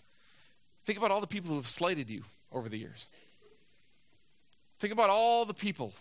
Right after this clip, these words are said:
who are on the list of people that you would like. <laughs> Let's just be honest. And not only that, right? Extending grace to certain kinds of people. It's not just individuals, it's groups of people and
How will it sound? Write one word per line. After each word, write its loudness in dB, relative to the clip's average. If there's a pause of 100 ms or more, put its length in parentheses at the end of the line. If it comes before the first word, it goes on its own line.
(1500)
who 2
are 4
on 2 (220)
the -2
list -2
of -8
people -6
that -4
you -2
would -4
like. -4 (1300)
<laughs> -10 (600)
Let's -10
just -10
be -8
honest. -10 (3500)
And 6
not 8
only 8
that, 8
right? 6
Extending 2
grace 2
to -4
certain 0
kinds 0
of -2
people. -4
It's -4
not 4
just -6
individuals, 0
it's -2
groups -2
of -2
people 0
and -2